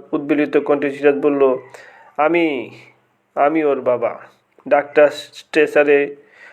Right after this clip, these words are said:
শায়িতা মেয়েটির নাড়ি পরীক্ষা করে দেখলেন এবং সিরাজউদ্দিনকে নির্দেশ দিলেন, "জানালা খুলে দাও।" স্ট্রেচারের শায়িতা প্রাণহীন দেহ কেঁপে উঠল। কম্পিত হাতে ধীরে ধীরে সে তার সালোয়ারের দড়ির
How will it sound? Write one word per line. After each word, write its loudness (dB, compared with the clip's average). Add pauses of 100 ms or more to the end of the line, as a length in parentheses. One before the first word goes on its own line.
(160)
শায়িতা 0 (260)
মেয়েটির 0
নাড়ি 2
পরীক্ষা -6
করে -2
দেখলেন 0
এবং -2
সিরাজউদ্দিনকে -4
নির্দেশ -6
দিলেন, -4 (500)
"জানালা 2
খুলে -2
দাও।" 0 (520)
স্ট্রেচারের 0
শায়িতা 0 (340)
প্রাণহীন 0
দেহ -4
কেঁপে -4
উঠল। -4 (560)
কম্পিত -2
হাতে -2
ধীরে -4
ধীরে -6
সে -4
তার 0 (580)
সালোয়ারের 0
দড়ির -2